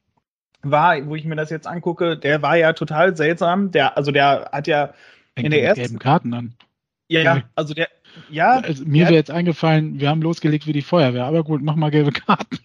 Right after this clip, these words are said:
Speaker 2: <laughs>
Speaker 1: Nee. Ähm, weil in der ersten Hälfte, der, das war ein Schiedsrichter, der hat ja fast gar nichts gepfiffen. Also was mir grundsätzlich ja sehr gut gefällt. Ähm, das Gleiche dann halt auf beiden Seiten. Und das einzige Mal, wo er dann gepfiffen hat in der ersten Hälfte, das war dann halt auch, äh, zu Recht eine gelbe Karte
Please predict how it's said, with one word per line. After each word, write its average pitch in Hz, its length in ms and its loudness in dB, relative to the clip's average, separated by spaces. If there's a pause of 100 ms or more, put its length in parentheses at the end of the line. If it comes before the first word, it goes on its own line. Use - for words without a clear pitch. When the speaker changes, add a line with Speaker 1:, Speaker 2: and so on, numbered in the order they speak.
Speaker 2:
<laughs> - 200 -6
Speaker 1:
Nee. 196 380 -2 (1080)
Ähm, 170 400 0
weil 170 360 2 (100)
in 180 100 -10
der 170 120 0
ersten 214 280 -2
Hälfte, 202 320 -2
der, 139 140 -4
das 160 260 -4
war 175 100 4
ein 180 60 2
Schiedsrichter, 202 580 0
der 165 180 4
hat 180 160 2
ja 170 280 4
fast 175 280 0
gar 143 140 4
nichts 143 180 -4
gepfiffen. 123 420 -8
Also 131 240 -8
was 143 160 -4
mir 156 80 -4
grundsätzlich 151 500 -6
ja 135 120 2
sehr 139 180 0
gut 147 180 -10
gefällt. 160 380 2 (460)
Ähm, 151 400 2
das 139 200 0
Gleiche 160 300 -2
dann 151 160 0
halt 147 140 0
auf 139 160 -6
beiden 139 240 2
Seiten. 180 420 -2 (540)
Und 170 360 0 (520)
das 170 180 2
einzige 185 320 -2
Mal, 165 180 4
wo 170 120 2
er 196 40 0
dann 196 140 -2
gepfiffen 185 460 -4
hat 175 180 0
in 175 80 -4
der 160 100 -2
ersten 160 280 -4
Hälfte, 175 280 0
das 151 200 -2
war 143 100 4
dann 151 180 -2
halt 147 140 -2
auch, 147 260 -6
äh, 151 140 0
zu 147 140 -8
Recht 156 180 0
eine 151 100 -2
gelbe 135 240 0
Karte 196 380 0